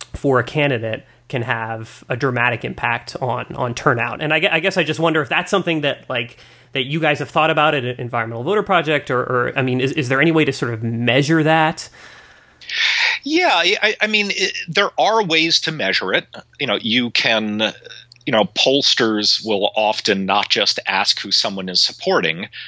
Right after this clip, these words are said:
Speaker 2: but ask them on a scale of one to ten how enthusiastic they are about supporting that particular candidate. And then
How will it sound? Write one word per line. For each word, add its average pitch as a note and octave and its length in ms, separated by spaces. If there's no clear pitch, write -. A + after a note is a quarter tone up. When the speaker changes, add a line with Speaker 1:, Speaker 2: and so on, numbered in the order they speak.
Speaker 2:
but F#2 400
ask G#2 340
them G2 320
on F#2 340
a F#2 120
scale F#2+ 440
of F#2 120
one F#2 320
to - 80
ten F#2+ 480
how F#2+ 340
enthusiastic G2+ 920
they F2+ 160
are F2 200
about F2 280
supporting F2 440
that F2 160
particular F#2 460
candidate. D2+ 540
And A2+ 220
then A#2+ 460